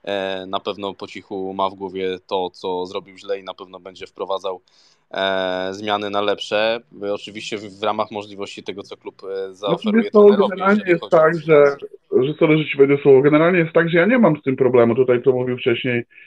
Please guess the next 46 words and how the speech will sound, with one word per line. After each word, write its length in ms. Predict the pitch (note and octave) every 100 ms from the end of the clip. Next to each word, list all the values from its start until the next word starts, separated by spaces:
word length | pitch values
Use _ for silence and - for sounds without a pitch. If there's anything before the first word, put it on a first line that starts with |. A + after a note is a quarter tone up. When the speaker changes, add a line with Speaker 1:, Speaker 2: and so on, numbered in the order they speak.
| _
Speaker 2:
e, 320 | G2 A2 A2 A2
kibic 340 | B2 B2 B2
Andrzej, 560 | A#2 A#2 A#2+ A#2 A2+ A#2
że, 320 | A#2 G#2+ G#2
że, 300 | A#2 G#2+ G2+
że 120 | A#2
trener 340 | A2+ A2 A2
nie 100 | A2
potrafi 400 | G#2+ G#2+ G#2+ G#2
się 100 | -
przyznać 340 | A2 A2+ A2 G#2+
do 80 | G#2
błędu. 260 | G2 G2+
Ja 80 | F3
nie 120 | A3+
mam 160 | A#3+ F3
z 60 |
tym 120 | - C#3+
problemu. 600 | C3+ B2 A#2 A2 G#2+ - - - - -
Ja 340 | A#2+ C3+ D3+
nie 240 | D#3+ D#3+ E3
potrzebuję 640 | F3 E3+ F#3+ F#3 G3+ D#3+
tego 300 | C3 A#2+ A#2
jako 220 | A#2 B2+
kibic 300 | - C3 C3
Widzewa, 440 | A#2 A#2 B2 C3+ B2+
żeby 240 | B2 A2+
trener 340 | B2 B2+ A#2+
wyszedł 320 | A#2+ A#2+ C3+ -
na 80 | A2
forum 280 | B2 A#2+ A2+
publiczne 520 | G2+ A2 A2+ - A#2
i 60 |
publicznie 420 | A2 G#2 A#2 - A2
biczował 520 | G#2+ A2 A#2 A#2+ A2+
się 320 | A#2 A2 G#2+
i, 40 | G#2+
i, 680 | G#2+ F#2 G2 G2 G2 F2 G#2+
i 40 |
opowiadał 680 | G2+ A2+ A2 A2 A2+ G#2+ G#2+
o 40 |
tym, 240 | G#2 G#2+ G#2
co 260 | G#2+ G#2
on 100 | G#2+
zrobił 360 | G#2+ G#2 G#2 G2+
źle. 280 | G2+ E2+